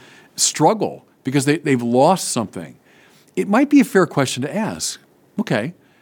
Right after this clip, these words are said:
Remember our friend Jean-Pierre de Caussade, right? "Whatever happens is directly or indirectly God's will." Okay. How come it's God's will right now in your life that this be taken away from you?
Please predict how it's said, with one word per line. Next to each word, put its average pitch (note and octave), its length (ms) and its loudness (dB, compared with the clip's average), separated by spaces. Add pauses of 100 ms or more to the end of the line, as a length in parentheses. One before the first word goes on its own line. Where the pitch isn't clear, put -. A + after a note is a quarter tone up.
(140)
Remember G3 420 2
our D3 80 4
friend D3 260 0
Jean-Pierre C#3 400 0
de A2+ 80 -2
Caussade, A2+ 500 -4
right? G2 140 -8
"Whatever A2+ 460 -2
happens C3+ 480 -2
is G2 160 -6
directly A2+ 540 -2
or A#2 120 2
indirectly B2+ 460 0
God's F#2+ 320 -6
will." A2 440 -6 (600)
Okay. A#2+ 360 -4 (840)
How - 160 -2
come C#4 180 2
it's C4 140 2
God's E3 360 0
will B2 340 0
right G2+ 240 -4
now G2 220 -4
in F#2 60 -4
your F#2+ 120 -4
life F#2 320 -4
that F#2+ 200 -6
this A#2+ 200 2
be B2+ 160 -4
taken G#2+ 340 -8
away A2 240 -2
from G2+ 240 -6
you? C#2 240 -12